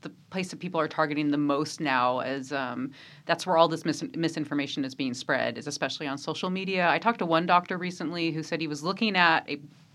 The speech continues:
a pro-vaccination video on YouTube, and he's just watching it. It was something that a friend had made, and the, the next video that popped up, like, within, you know, the autoplay, was this anti-vax video that he wasn't expecting. It just kinda showed up because that's how kind of the metrics worked out.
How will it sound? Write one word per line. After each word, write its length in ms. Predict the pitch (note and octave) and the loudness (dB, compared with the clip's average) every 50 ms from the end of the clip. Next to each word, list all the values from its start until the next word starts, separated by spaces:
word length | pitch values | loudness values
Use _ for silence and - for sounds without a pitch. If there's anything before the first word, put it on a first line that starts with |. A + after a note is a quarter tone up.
| - - - | -20 -14 -8
a 80 | E3 D#3+ D3+ - _ | -8 -8 -8 -10 _
pro-vaccination 880 | - - G3+ F#3+ F#3 F#3 D#3+ D3+ - - F3 E3 D#3+ D3+ - - D#3+ D3+ | -2 2 2 4 6 6 4 4 4 0 -4 -4 -4 -4 -4 -4 -4 -2
video 380 | C3+ D3+ C#3+ D3 C#3 B2+ C3 C3+ | -2 0 0 0 0 0 -2 -2
on 180 | B2 C#3 C#3 C#3 | -4 -4 -4 -2
YouTube, 500 | C#3 C#3+ D3 - C#3+ B2+ B2 B2 C3 - - - - - - - - - _ _ - | -4 -4 -4 -4 -6 -6 -6 -8 -10 -14 -16 -20 -20 -20 -20 -20 -20 -20 _ _ -2
and 220 | D3+ C#3+ C3+ C3+ | 0 0 0 0
he's 120 | D3 D3 C3+ | -2 -4 -6
just 160 | - D#3 - | -6 -2 2
watching 300 | E3+ E3+ E3 - F3+ E3+ | 6 6 6 6 4 0
it. 40 | D#3+ | 0
It 40 | D3+ | 0
was 100 | D3+ D3 | 0 -2
something 240 | F3+ E3+ E3 D#3 | -4 -2 0 0
that 140 | D3 D3 C#3+ | 0 0 0
a 20 | D3 | 0
friend 180 | - D#3+ D#3 | 2 2 2
had 140 | D#3 D#3 D#3 | 2 0 0
made, 320 | E3 D#3 D#3+ D#3+ D#3 D#3 | 0 0 2 2 2 0
and 240 | - - D#3 E3 D3 | 0 -2 -4 -4 -2
the, 180 | C#3+ D3+ D3 C3 - - _ - | 0 0 -2 -2 -4 -14 _ -6
the 100 | - E3+ | -2 2
next 260 | F3 G3 G#3+ G#3+ - | 6 6 4 4 4
video 200 | F#3+ F#3+ F#3 E3 | 0 2 2 2
that 120 | D#3 - | 0 0
popped 280 | - - D#3 D3+ D3+ - | 2 4 4 4 4 4
up, 280 | F#3 D#3 A#2+ C3 - - - | 4 6 6 4 2 -2 -10
like, 260 | D3 D3+ C3 C3 - | -8 -8 -8 -8 -8
within, 360 | - D3 - D#3 C#3 C3+ C3+ B2+ | -12 -10 -6 -4 -4 -2 -2 -4
you 80 | C#3 | -4
know, 140 | C3+ B2+ B2 | -4 -6 -4
the 100 | B2 C3 | -4 2
autoplay, 680 | - D3 D#3+ E3 D#3+ - - D#3 B2+ A#2+ B2+ C3 C3 - - - - - - | 4 4 4 4 2 -2 -2 -2 -2 -2 -2 -4 -8 -10 -16 -20 -20 -10 -4
was 160 | F3 F3+ F#3 | -2 -2 0
this 120 | G#3 G3 | -2 -2
anti-vax 600 | - D3+ E3+ F3 F3 D3+ C3 E3 G3 B3+ B3+ - | 0 0 0 0 2 0 2 4 4 2 2 0
video 400 | - D3 - - F2 - - A#2+ | -4 -4 -4 -4 -6 -6 -8 -8
that 340 | B2+ D3+ C#3 A#2+ - - - - _ _ _ _ _ - | -6 -4 -4 -6 -6 -10 -18 -20 _ _ _ _ _ -18
he 140 | - - E3+ | -12 -8 -6
wasn't 280 | D3 C#3+ C#3+ C#3+ C#3 - | -4 -4 -4 -4 -4 -8
expecting. 440 | D3 - - G3 F#3+ - D3 B2+ - | -4 0 0 0 0 0 -4 -6 -6
It 80 | B2+ | -8
just 160 | - C3+ - | -8 -8 -4
kinda 180 | - E3 D3 C#3+ | -2 -2 0 0
showed 300 | - - F3+ E3 D#3 E3+ | 0 2 4 4 6 8
up 180 | G3 F#3+ E3 - | 8 8 8 6
because 240 | E3 - D#3+ C#3+ | 0 -4 -4 -2
that's 180 | C#3+ C#3 C3 C3 | 0 0 0 -2
how 120 | - D3 | -4 -6
kind 180 | C3 D3+ D3 C3 | -4 -4 -4 -4
of 60 | C3 | -2
the 60 | C#3 | -2
metrics 380 | C#3 D3+ F3 F3 - C#3 - - | 0 0 0 -2 -4 -6 -6 -6
worked 220 | C#3 B2+ C3 - | -8 -8 -6 -2
out. 240 | C#3 A#2 A2+ - - | -2 -2 -2 -2 -6